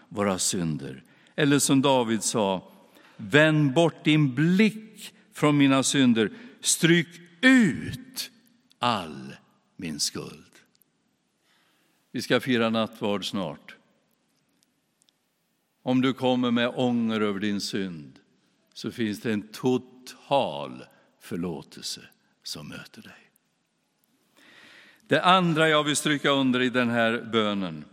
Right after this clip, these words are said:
det är hans insikt. Jag behöver ett nytt hjärta. Jag behöver ett renat hjärta.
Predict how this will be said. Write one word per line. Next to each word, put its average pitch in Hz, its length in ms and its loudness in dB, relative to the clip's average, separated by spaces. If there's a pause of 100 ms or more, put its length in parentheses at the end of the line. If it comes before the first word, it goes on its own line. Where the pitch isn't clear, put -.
(260)
det 110 380 -6
är 78 180 -10 (1400)
hans 123 460 -2 (140)
insikt. 117 1120 -2 (1700)
Jag 117 200 0
behöver 104 440 0
ett 95 140 -6
nytt 92 280 -6
hjärta. - 380 -16 (1600)
Jag - 120 -6
behöver 139 260 2
ett 127 160 -2
renat 120 440 -2
hjärta. 113 400 -10